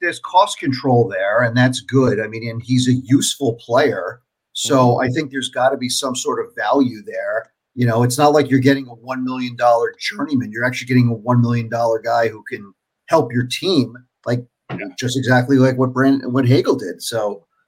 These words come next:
Speaker 3: Well, the other, the other thing that's interesting right now, defenseman wise, as far as guys that are with the club, not in the system, the only ones that are going to be under contract next year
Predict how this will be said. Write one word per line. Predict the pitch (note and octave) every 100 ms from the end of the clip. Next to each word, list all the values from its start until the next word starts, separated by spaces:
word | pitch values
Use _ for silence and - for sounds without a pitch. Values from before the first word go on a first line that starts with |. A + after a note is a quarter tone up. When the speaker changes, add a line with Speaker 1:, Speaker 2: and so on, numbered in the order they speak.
| _
Speaker 3:
Well, | D#3 -
the | C#3+ D3+
other, | F#3 G3
the | C#3+ D#3+
other | F#3
thing | F3+ D3+
that's | B2+ C#3
interesting | B2+ C3 - B2+
right | A#2 A#2+
now, | A#2 A#2 A2
defenseman | G2+ G#2 C3+ D#3 - C3 G#2+
wise, | G2+ G2 G2 F#2+ G2+
as | G#2
far | - A#2 A2+ A2 A2
as | A#2 A2 G#2+ - - _ _ _ _ _ _
guys | B2 C3+ C3+
that | C3 B2
are | A#2 A2
with | A#2+ C#3+
the | A#2+
club, | - - C#3 A2+
not | G#2 A#2+ B2+
in | B2 A2
the | G2
system, | - C#3+ - A2 F#2+ F#2 _ _ _ _ _ _ _ _
the | A2+ B2+
only | E3 F3+
ones | D#3 D#3+ C3+
that | B2+ B2 B2
are | B2 A#2+
going | A2 B2 C3+
to |
be | B2+ A2+
under | A#2+ A#2
contract | G#2+ - E3+ B2+ A2+ G#2+ _
next | A2+ C3 - G#2+
year | G#2 D3 C#3 F#2+ G2+